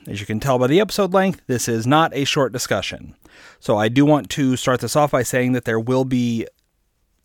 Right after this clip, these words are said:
timestamps down in the show notes so that you can jump in or revisit whatever part of the conversation you would like to. I also want to say,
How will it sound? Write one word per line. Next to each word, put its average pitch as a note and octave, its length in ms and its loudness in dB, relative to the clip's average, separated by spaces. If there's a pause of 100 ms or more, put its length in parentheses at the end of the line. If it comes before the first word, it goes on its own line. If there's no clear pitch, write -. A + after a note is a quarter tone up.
(160)
timestamps D#3 720 0
down A#2+ 260 2
in A2+ 140 0
the G#2 60 -2
show C#3 260 4
notes C#3 320 2
so C3+ 120 -2
that A#2 140 -2
you A#2+ 240 -2
can A2+ 460 -2 (520)
jump C3 380 4
in B2+ 260 2
or A2 240 2
revisit A#2+ 800 2 (140)
whatever A#2 560 4
part A#2+ 220 0
of A2+ 40 -2
the A#2 80 -2
conversation B2 800 -2 (100)
you A2+ 140 -6
would A#2 120 0
like G#2+ 260 -4
to. D#2+ 260 -14 (480)
I A#2 200 0
also B2 260 0
want C3 160 0
to B2+ 80 -4
say, D#3 500 2